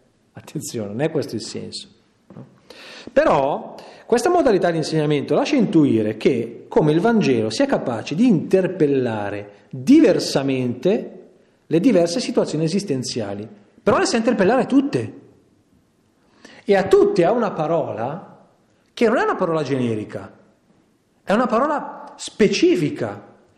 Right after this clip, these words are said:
è un tu quello del Vangelo che ti si rivolge, capisci? Cioè non è un discorso generale nel quale uno poi in un modo o nell'altro si può ritrovare, no? Il modo con cui Gesù si poneva nei confronti delle persone, in relazione con le categorie diverse di persone,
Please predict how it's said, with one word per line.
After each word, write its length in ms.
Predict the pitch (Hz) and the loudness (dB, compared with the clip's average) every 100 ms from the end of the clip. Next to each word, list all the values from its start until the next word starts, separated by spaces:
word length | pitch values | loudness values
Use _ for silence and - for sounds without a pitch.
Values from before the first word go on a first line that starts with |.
| _ | _
è 140 | - 220 | 0 2
un 360 | 208 180 165 | 4 2 2
tu 280 | 175 381 214 | 4 6 6
quello 160 | 147 135 | 2 0
del 140 | 131 | 0
Vangelo 340 | 127 127 123 120 | -2 -2 -2 -4
che 120 | 117 | -6
ti 100 | 120 | -8
si 140 | - | -6
rivolge, 520 | 113 110 101 101 104 | -4 -4 -8 -10 -16
capisci? 480 | 101 110 - - _ _ _ _ _ _ _ _ _ _ _ _ | -14 -14 -16 -20 _ _ _ _ _ _ _ _ _ _ _ _
Cioè 140 | 262 | -2
non 80 | 330 | 2
è 40 | |
un 60 | 269 | 2
discorso 380 | 196 - 226 156 | 0 0 0 2
generale 720 | 156 220 220 175 160 165 202 | 2 2 2 0 -2 -2 -2
nel 200 | 165 151 | 0 -2
quale 260 | - 180 156 | 0 0 2
uno 340 | 156 208 196 | 2 2 2
poi 760 | 147 135 143 170 190 - - - | 0 0 2 0 0 -6 -16 -10
in 160 | 151 | -4
un 80 | 151 | -2
modo 220 | 151 175 | 0 0
o 20 | 202 | 0
nell'altro 640 | 196 147 139 151 151 190 | 0 0 0 -4 -2 -2
si 180 | - 165 | -2 -2
può 140 | 151 | -2
ritrovare, 1000 | 151 143 185 160 120 117 131 165 180 - - _ _ _ - | -2 -2 -2 -2 -4 -6 -6 -6 -8 -14 -20 _ _ _ -4
no? 560 | 202 269 - - - - _ | -2 -2 -8 -16 -20 -20 _
Il 120 | - 165 | -2 0
modo 220 | 294 349 | 2 2
con 120 | 254 | 2
cui 120 | 254 | 2
Gesù 240 | 262 190 247 | 2 4 2
si 220 | - 294 | 2 2
poneva 420 | 311 349 226 151 | 4 2 0 0
nei 160 | 139 135 | -4 -4
confronti 880 | 151 147 180 160 165 143 135 131 135 | -4 -2 -2 -2 -4 -4 -4 -6 -6
delle 220 | 131 135 | -4 -4
persone, 260 | 139 147 | -6 -2
in 140 | 202 302 | 0 2
relazione 560 | 254 175 - 220 180 | 0 -2 -2 -2 -2
con 80 | 143 | 0
le 80 | 135 | -2
categorie 420 | 139 143 147 202 | -2 -2 2 2
diverse 320 | 208 139 151 | 2 0 -2
di 100 | 147 | -6
persone, 600 | 127 120 113 113 104 110 | -8 -10 -8 -10 -10 -14